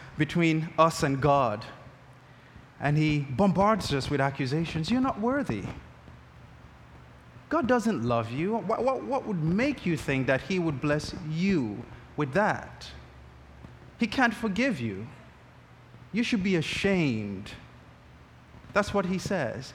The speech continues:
It's like being in a long-distance relationship and having this person beside you constantly <laughs> planting negative thoughts in your head and offering you alternatives to the one you love.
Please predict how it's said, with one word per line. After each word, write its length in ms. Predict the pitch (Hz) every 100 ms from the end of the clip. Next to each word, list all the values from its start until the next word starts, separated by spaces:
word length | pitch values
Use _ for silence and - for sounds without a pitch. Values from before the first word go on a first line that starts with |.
| - -
It's 140 | -
like 200 | 196 160
being 180 | 233 233
in 120 | 214
a 60 | 190
long-distance 760 | 185 196 185 196 - 185 185
relationship 800 | 160 165 190 185 147 143 120 123 - - -
and 100 | 165
having 300 | 175 196 202
this 160 | 185 185
person 460 | - 180 - 147
beside 520 | 139 135 180 170 175 139
you 280 | 113 107 120 - - -
constantly 800 | 233 220 - 202 160 147 135 - - -
<laughs> 200 | - -
planting 560 | 202 196 196 208 185
negative 420 | 175 185 180 170 -
thoughts 420 | 175 156 147 147
in 80 | 135
your 140 | 131
head 420 | 135 135 117 120 - -
and 140 | 147 156
offering 540 | 175 196 190 175 160
you 360 | 151 143 131 123 - -
alternatives 840 | 165 165 226 226 139 139 113 -
to 120 | - 147
the 100 | 143
one 300 | 135 147 139
you 140 | 127
love. 640 | 123 117 104 113 - -